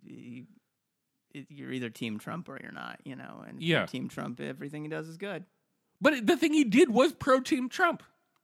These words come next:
Speaker 2: Like,
Speaker 1: Yeah, but then
Speaker 2: you're
Speaker 1: Trump
Speaker 2: just
Speaker 1: fi-, then, then Trump fired him. It's like, look, Trump, Trump didn't want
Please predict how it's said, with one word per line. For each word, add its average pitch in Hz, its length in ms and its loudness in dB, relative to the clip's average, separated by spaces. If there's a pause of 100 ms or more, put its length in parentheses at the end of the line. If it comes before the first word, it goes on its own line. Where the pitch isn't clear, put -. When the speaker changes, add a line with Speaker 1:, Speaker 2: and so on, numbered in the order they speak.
(100)
Speaker 2:
Like, 208 220 2
Speaker 1:
Yeah, 339 100 -6
but 226 200 -8 (100)
then 190 220 -8
Speaker 2:
you're 214 140 6
Speaker 1:
Trump 220 100 2
Speaker 2:
just 254 180 4
Speaker 1:
fi-, - 100 -10
then, 220 380 -10
then 302 180 -12
Trump 320 280 -14
fired 392 300 -12
him. 170 320 -10 (840)
It's 220 180 -8
like, 247 220 -4
look, 240 320 -2 (420)
Trump, 254 360 -4 (1120)
Trump 262 340 -6
didn't 185 360 -8
want 156 400 0